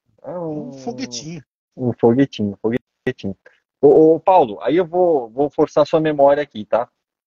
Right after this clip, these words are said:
Speaker 1: Na sinalização.
Speaker 2: <laughs> Vamos ver.
Speaker 1: Na sinalização. Quais, fala as provas que você trabalhou.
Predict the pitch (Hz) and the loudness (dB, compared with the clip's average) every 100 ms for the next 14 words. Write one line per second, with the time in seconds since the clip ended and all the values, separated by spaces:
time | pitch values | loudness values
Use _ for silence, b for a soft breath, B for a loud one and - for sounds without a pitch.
0 | _ _ - 120 143 - 175 180 175 - | _ _ -4 0 0 2 4 4 4 0
1 | - 156 123 139 185 185 190 156 - _ | 2 2 2 0 -2 -4 -6 -10 -12 _
2 | _ _ 123 131 - 165 170 170 165 - | _ _ -2 -2 0 2 2 2 -2 2
3 | 151 123 - _ 101 _ _ _ _ - | 2 2 -2 _ -18 _ _ _ _ 0
4 | 190 247 - _ - - 190 262 226 - | 0 0 -6 _ -20 -4 -2 0 -2 0
5 | 190 185 180 180 170 - 160 165 156 143 | 2 2 -4 -10 -12 -10 -6 -2 0 2
6 | 131 98 | 2 0